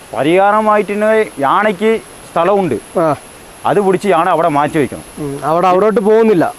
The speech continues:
Speaker 1: അങ്ങോട്ട് പോകുന്നില്ല.
Speaker 2: ഉം.
Speaker 1: ഈ ആറാറ്റിൻ ചൊല്ലി ഫോറസ്റ്റ് ഒരു ഇത് നിയമിച്ചിട്ടുണ്ട്,
Speaker 2: ഉം.
Speaker 1: അവരൊന്ന് വിരട്ടുന്നുണ്ടാണ് പോകുന്നില്ല.
Speaker 2: ഉം.
Speaker 1: അവിടെ നിൽക്കുക, അവിടെ ഈ തീറ്റയില്ല.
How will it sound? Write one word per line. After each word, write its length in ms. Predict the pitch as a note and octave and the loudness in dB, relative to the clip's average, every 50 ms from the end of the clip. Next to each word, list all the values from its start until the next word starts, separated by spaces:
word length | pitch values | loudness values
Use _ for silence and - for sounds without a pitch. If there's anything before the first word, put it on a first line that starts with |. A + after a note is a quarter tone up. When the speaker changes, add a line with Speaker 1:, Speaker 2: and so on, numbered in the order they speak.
| - - - - | -18 -14 -8 -4
Speaker 1:
അങ്ങോട്ട് 220 | D3+ F3 G#3+ A#3 | -2 -2 0 0
പോകുന്നില്ല. 540 | G3 G3 A3 A3+ A3+ A3 G#3 E3 B2 F2 - - - | 0 0 2 2 2 0 0 0 -2 -4 -4 -6 -8
Speaker 2:
ഉം. 140 | D#3+ C#3+ C3 - - - - - - - | -8 -8 -10 -14 -18 -20 -20 -18 -8 -2
Speaker 1:
ഈ 100 | D3 F3 | 0 2
ആറാറ്റിൻ 520 | F#3 D#3+ E3 F#3 G3 G3+ G#3 E3 G#3 G#3 | 2 2 2 2 2 2 2 0 0 0
ചൊല്ലി 220 | G3 G3 G3 G3+ G3+ | 0 2 2 2 2
ഫോറസ്റ്റ് 600 | D#3+ F3 E3+ F3 F#3+ F#3 - - G3+ G3 G3 F#3 - - | 2 0 0 0 0 -2 -2 -2 0 0 0 0 -2 -4
ഒരു 180 | F3 E3+ F#3 F#3 F#3 F3+ F3 - - - - F#3 | -2 0 2 2 2 0 0 -4 -8 -14 -10 -4
ഇത് 180 | E3 F#3 F#3+ F3+ | -2 0 0 2
നിയമിച്ചിട്ടുണ്ട്, 640 | F3 F3 E3+ F3+ F#3 D#3 E3+ D#3+ D#3+ C#3+ A#2+ F#2+ D#2 - - | 2 0 0 0 -2 -4 -2 -2 -2 -2 -2 -4 -6 -6 -10
Speaker 2:
ഉം. 140 | D#3+ C#3+ C3 | -8 -6 -2
Speaker 1:
അവരൊന്ന് 280 | B2 D3 F3 F#3+ G3 G#3+ | -2 0 0 0 0 0
വിരട്ടുന്നുണ്ടാണ് 680 | G3+ G3+ F3+ F#3 F#3 F3+ - G#3 G#3+ G#3 G#3 G#3+ G#3 G#3 | 0 0 0 0 0 0 -2 -2 0 0 0 0 0 0
പോകുന്നില്ല. 520 | D#3 F3 F#3+ G3+ G#3 G3 D3 A2+ F2+ - - - - | 0 0 0 2 2 0 -2 -2 -4 -8 -10 -8 -6
Speaker 2:
ഉം. 180 | E3 D3+ C#3+ - - - - | -6 -6 -6 -8 -12 -8 -4
Speaker 1:
അവിടെ 140 | B2 D#3+ F#3 | -2 0 0
നിൽക്കുക, 240 | F3+ F3+ D#3 - G3+ | 0 0 0 0 0
അവിടെ 180 | F3 F3 F3+ | 2 2 2
ഈ 340 | F#3+ F3+ D#3 D#3 D3+ D3+ C3+ A#2 - G3 | 2 2 2 2 2 2 2 0 0 0
തീറ്റയില്ല. 420 | A3 G#3+ - A3 D#3+ A#2+ E2+ - | -2 0 0 -2 -2 -2 -4 -8